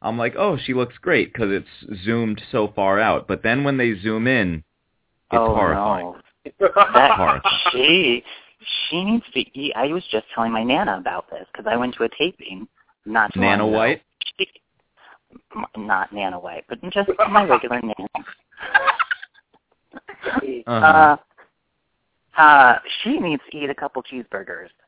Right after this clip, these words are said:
Speaker 2: She needs to go to In-N-Out and have some
Speaker 1: Mm-hmm.
Speaker 2: Animal Style because
Speaker 1: Mm-hmm.
Speaker 2: sh-, she is too thin.
Speaker 1: <laughs> And who's your
Speaker 2: I'm just
Speaker 1: final
Speaker 2: kidding.
Speaker 1: hot mess, Cosmo?
Speaker 2: Oh, my gosh.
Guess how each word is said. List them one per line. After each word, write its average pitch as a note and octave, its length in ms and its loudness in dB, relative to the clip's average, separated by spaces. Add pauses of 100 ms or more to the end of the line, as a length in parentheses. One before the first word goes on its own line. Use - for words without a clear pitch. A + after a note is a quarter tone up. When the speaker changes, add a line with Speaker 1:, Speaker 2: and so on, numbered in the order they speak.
(160)
Speaker 2:
She C#4+ 100 -12
needs - 180 -10
to A#2 60 -16
go B2 120 -6
to - 120 -14
In-N-Out A#2+ 540 -2 (320)
and G2+ 100 -18
have A2+ 280 -4
some G2+ 140 -6
Speaker 1:
Mm-hmm. F#2 100 -6
Speaker 2:
Animal C3 360 -6
Style F#2+ 500 -4 (160)
because A2 460 -6
Speaker 1:
Mm-hmm. E2 840 -10
Speaker 2:
sh-, - 1000 -18 (100)
she C3+ 140 -14
is F#2 280 -14 (460)
too A2+ 220 -10
thin. - 1800 -20
Speaker 1:
<laughs> - 40 -20 (1080)
And B2+ 120 2
who's D#3+ 240 2
your C3 220 -2 (180)
Speaker 2:
I'm - 60 -12
just A#2 140 -12
Speaker 1:
final G#2+ 280 2
Speaker 2:
kidding. E2+ 120 -6
Speaker 1:
hot D2 140 -6
mess, E2 160 -6 (100)
Cosmo? G2+ 440 -4 (380)
Speaker 2:
Oh, C3+ 580 6
my C3 240 2
gosh. E2+ 320 -6